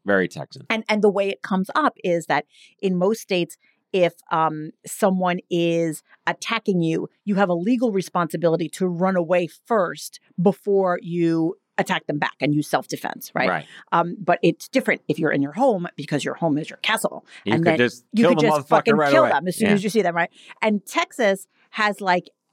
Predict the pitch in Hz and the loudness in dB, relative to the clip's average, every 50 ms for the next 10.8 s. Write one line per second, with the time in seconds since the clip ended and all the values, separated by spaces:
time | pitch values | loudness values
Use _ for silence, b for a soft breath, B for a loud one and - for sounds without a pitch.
0 | _ 220 220 - - - - 185 151 - - - 147 160 175 165 156 - - - | _ -6 -6 -6 -8 -2 0 0 0 2 0 -2 -2 -2 -2 -2 -2 -4 -2 0
1 | 160 160 151 147 151 135 90 - - 170 165 170 180 180 185 185 190 170 185 175 | 0 0 0 0 0 0 0 0 -2 -2 -2 0 0 2 2 2 2 0 -2 -2
2 | - 180 151 160 151 - - - 139 156 - - 180 202 254 320 320 - - 403 | -2 -2 -2 -2 -6 -4 -2 -2 -2 -2 -4 -2 0 2 2 0 -2 -2 -6 -8
3 | 392 - 285 285 277 254 240 - 226 220 208 214 220 196 180 180 175 180 180 180 | -4 -2 0 0 0 0 0 0 0 0 2 0 0 0 0 0 0 -2 -4 -4
4 | 175 165 147 151 - - _ - 190 180 160 156 160 - - - - 196 196 180 | 0 0 0 0 0 -6 _ -4 -2 0 0 0 0 -2 -6 -4 -2 0 2 2
5 | 226 175 196 - - 185 185 185 180 175 - 175 156 - 165 165 - - - - | 0 0 -2 -2 -2 -2 -2 0 0 0 -2 -2 -2 -2 -2 -2 -2 -8 -8 -4
6 | 285 294 277 - 262 247 240 226 B B B B B B - 208 214 214 - - | -2 -2 0 0 0 0 0 -2 B B B B B B -4 -2 -2 -2 -2 -2
7 | 262 269 - - 262 233 151 135 143 139 139 139 120 120 107 - - 151 120 101 | -4 -4 0 2 2 2 2 2 0 2 0 2 2 0 -2 0 -2 -2 0 0
8 | 117 - - 139 131 120 127 135 131 113 113 113 117 113 107 - 123 117 113 110 | -2 -2 0 -2 0 0 2 2 0 2 2 2 2 2 2 2 2 2 2 2
9 | 117 123 120 _ _ _ _ 208 202 226 202 - - - - 233 190 180 208 208 | 0 -2 -6 _ _ _ _ 0 2 2 2 2 -2 -8 -8 -8 -2 0 0 2
10 | 180 165 147 - - - 156 - - - 185 165 - 247 247 208 | 2 0 0 -2 -4 -4 -4 -4 -4 -6 -6 -2 0 0 0 0